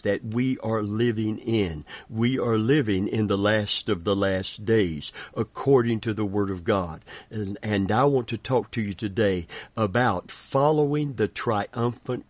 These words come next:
Christ. Following the triumphant Christ.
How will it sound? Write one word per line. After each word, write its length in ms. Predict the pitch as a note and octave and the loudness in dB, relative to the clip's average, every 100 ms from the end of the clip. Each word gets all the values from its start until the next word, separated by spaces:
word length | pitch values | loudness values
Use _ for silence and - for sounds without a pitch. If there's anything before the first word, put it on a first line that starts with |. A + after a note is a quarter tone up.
| - | -12
Christ. 720 | - A#2 F2+ E2+ - - - - - | -2 0 0 -2 -10 -12 -12 -20 -20
Following 800 | - - C#3 C#3 C#3 C#3 C3 B2 | -18 -2 2 4 2 2 0 -2
the 140 | A2+ | -4
triumphant 760 | A2+ A#2+ A2 - G#2 F#2 G2+ - | -4 -4 -2 -2 -4 -4 -8 -8
Christ. 540 | - G2+ E2 - - | -2 0 -2 -10 -18